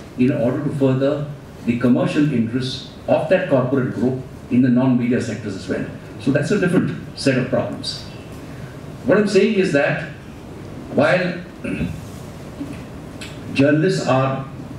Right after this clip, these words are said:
apprehensive because of the kind of remarks that political leaders have been making about the media, uh, and we've seen that across the board. We have seen, um, the I and B minister speak about, uh, in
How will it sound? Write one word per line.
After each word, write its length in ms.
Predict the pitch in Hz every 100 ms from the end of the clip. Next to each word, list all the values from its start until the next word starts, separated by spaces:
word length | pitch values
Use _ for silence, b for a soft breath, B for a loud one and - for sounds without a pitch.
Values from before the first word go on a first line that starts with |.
| - - - - -
apprehensive 720 | 120 131 113 120 170 - - - - - -
because 300 | 113 113 131
of 60 | 123
the 100 | 113
kind 280 | 117 120 120
of 380 | 110 107 107 101
remarks 400 | 107 135 131 -
that 240 | 101 - - - - - -
political 320 | 117 127 117
leaders 240 | 120 123
have 120 | 123 110
been 140 | 104
making 280 | 120 131 107
about 280 | 107 107 90
the 60 |
media, 480 | 107 117 139 147 - - - - - - - -
uh, 220 | 104 -
and 180 | 123 117
we've 200 | 123 120
seen 220 | - 123
that 240 | 120 117 -
across 300 | 120 120 -
the 60 |
board. 440 | 120 123 143 127 - - - - - - - -
We 100 | 110
have 160 | 120 120
seen, 420 | 120 123 120 110
um, 340 | 104 87 80 - - - - - - -
the 120 | 107 110
I 180 | 120
and 120 | 123 120
B 180 | 120
minister 840 | 113 110 113 127 - 127 107 - - - - - - -
speak 420 | - - 127 123
about, 440 | 110 117 113 113 107
uh, 120 | -
in 280 | 95 95